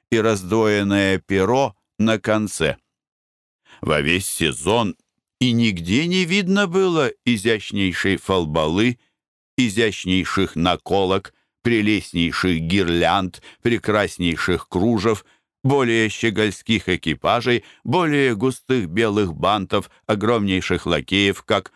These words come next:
у святого Георгия на Ганноверском сквере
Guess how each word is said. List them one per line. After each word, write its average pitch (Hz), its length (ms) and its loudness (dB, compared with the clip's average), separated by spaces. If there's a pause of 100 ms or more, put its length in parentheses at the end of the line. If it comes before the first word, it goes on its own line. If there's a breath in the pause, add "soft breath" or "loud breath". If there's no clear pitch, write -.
(100)
у 110 100 0
святого 90 560 0
Георгия 85 640 0 (220 soft breath)
на 123 260 2
Ганноверском 95 920 0
сквере 143 580 0